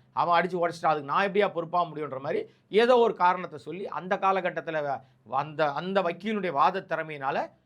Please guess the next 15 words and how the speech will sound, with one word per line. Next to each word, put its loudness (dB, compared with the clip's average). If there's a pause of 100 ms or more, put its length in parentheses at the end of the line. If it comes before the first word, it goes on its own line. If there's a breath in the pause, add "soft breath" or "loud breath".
(160)
இவங்க -4
வந்து -4
அந்த -6
கொலை 0
வழக்குலேருந்து -2
விடுதலையாகி -6
வெளில -6
வந்துடுறாங்க." -12 (280 soft breath)
வெளியில 4
வந்த 2
பிறகு 0 (440)
மூணு 2
பேர் 4
மாட்டினாங்க 0
இல்லையா? -4